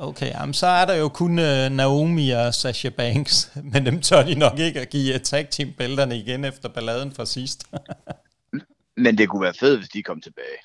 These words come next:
Speaker 2: Så ville der være lidt action, ikke?
Speaker 1: Jo, jo. Det, det vil i hvert fald være nogen, der vil være en troværdig udfordrer til dem.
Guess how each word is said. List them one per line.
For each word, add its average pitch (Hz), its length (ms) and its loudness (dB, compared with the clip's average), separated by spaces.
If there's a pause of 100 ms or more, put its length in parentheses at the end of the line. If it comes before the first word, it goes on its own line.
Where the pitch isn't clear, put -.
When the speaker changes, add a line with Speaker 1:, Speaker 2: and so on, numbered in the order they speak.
Speaker 2:
Så 95 120 -12
ville 95 140 -6
der 82 60 -6
være 87 140 -4
lidt 87 160 -8
action, - 320 -14 (100)
ikke? - 120 -20 (140)
Speaker 1:
Jo, 175 120 2
jo. 135 220 0 (140)
Det, 127 320 -8 (300)
det 139 100 -14
vil 123 80 -12
i 117 40 -12
hvert 123 160 -2
fald 151 160 -4
være 139 180 4
nogen, 165 260 0
der 175 120 2
vil 117 100 -8
være 131 120 -2
en 127 80 -6
troværdig 143 520 0
udfordrer 120 500 -6
til 107 240 -12
dem. 107 100 -12